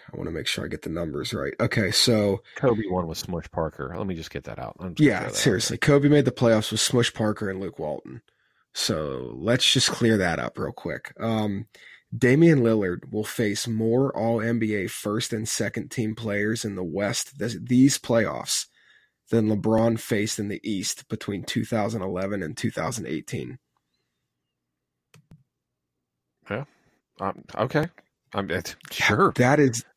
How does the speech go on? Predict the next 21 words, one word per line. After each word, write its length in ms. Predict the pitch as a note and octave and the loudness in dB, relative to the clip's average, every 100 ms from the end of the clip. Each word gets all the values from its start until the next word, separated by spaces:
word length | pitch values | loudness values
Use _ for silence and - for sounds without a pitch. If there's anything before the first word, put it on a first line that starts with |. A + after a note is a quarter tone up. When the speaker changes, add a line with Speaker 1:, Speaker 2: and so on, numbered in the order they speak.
| _ - | _ 0
Speaker 1:
that's 340 | C3 D#3 - | 2 2 -4
just, 400 | - C3 - - - | 2 2 2 -4 -10
that, 160 | - - - - - | -12 -12 -18 -18 -2
it, 200 | D3+ - | -2 0
it 280 | C3 - D3 | -4 0 0
just 180 | D3+ C#3 | 0 2
shows 400 | - F3+ F#3 A#2+ | 4 4 4 2
you 180 | E2+ - | -6 -6
the, 160 | A2+ - | -12 -10
the, 140 | F#2 - _ _ E3 | -12 -14 _ _ -8
the 140 | B2 | -4
Western 520 | A2 A2+ B2 - A#2 | 0 0 0 -2 -6
Conference 500 | - A2+ G#2 A2 G#2+ | -4 -4 -4 -6 -6
in 100 | G#2+ | -6
the 140 | G#2+ - | -6 -6
N 200 | G#2 G#2 | -6 -4
B 180 | F#2+ | -4
A 260 | F#2 E2+ A2 _ _ - _ _ _ _ | -4 -4 -8 _ _ -20 _ _ _ _
is 180 | A2 G2+ | 0 4
so 480 | - - B2 A#2 A#2+ | 4 6 6 6 6
stacked. 880 | B2+ - - - A2+ A2 - _ | 4 2 2 2 2 2 -2 _